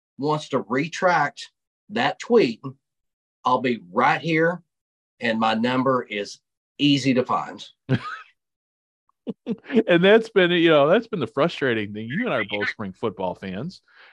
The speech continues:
Speaker 2: and I've heard people, a lot of people call me a hater for, for my memes you know, my memes, I think, are spot on. They
Speaker 1: Mm-hmm.
Speaker 2: don't, I don't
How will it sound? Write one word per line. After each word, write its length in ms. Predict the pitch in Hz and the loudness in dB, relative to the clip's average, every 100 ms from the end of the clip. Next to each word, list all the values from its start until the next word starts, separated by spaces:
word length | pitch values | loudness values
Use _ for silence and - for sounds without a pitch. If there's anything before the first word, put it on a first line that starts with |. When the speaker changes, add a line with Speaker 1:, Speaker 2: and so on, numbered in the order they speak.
| _ | _
Speaker 2:
and 500 | - 131 127 123 120 - _ _ _ - | 0 2 4 2 -2 -8 _ _ _ -2
I've 220 | 143 170 | 0 2
heard 180 | 190 175 | 2 0
people, 460 | 180 170 160 139 - - | -2 -2 -2 -2 -4 0
a 20 | |
lot 120 | 170 | 0
of 80 | - | 0
people 240 | 135 101 | -6 -6
call 240 | - 120 98 | -8 -6 -6
me 200 | 117 165 | -6 -6
a 60 | |
hater 380 | 101 95 92 104 _ | -6 -8 -10 -14 _
for, 260 | 101 95 80 _ - - | -8 -8 -12 _ -16 -6
for 140 | 107 | -4
my 240 | 101 123 | 0 0
memes 680 | 131 120 135 107 101 127 - _ _ _ | 0 -2 0 -2 -6 -10 -20 _ _ _
you 60 | 104 | -12
know, 200 | 87 - | -12 -6
my 160 | - 196 | -2 0
memes, 300 | 147 123 117 | 0 -2 -4
I 100 | 123 | -6
think, 260 | 123 120 | -6 -12
are 100 | 92 | -14
spot 380 | 101 - 110 98 | -14 -6 -4 -4
on. 380 | 113 104 87 98 _ _ _ _ | -6 -6 -10 -16 _ _ _ _
They 80 | 139 | 2
Speaker 1:
Mm-hmm. 80 | 151 | 4
Speaker 2:
don't, 180 | 147 - _ _ _ | 4 -2 _ _ _
I 140 | 110 127 | -4 -2
don't 220 | 170 | -4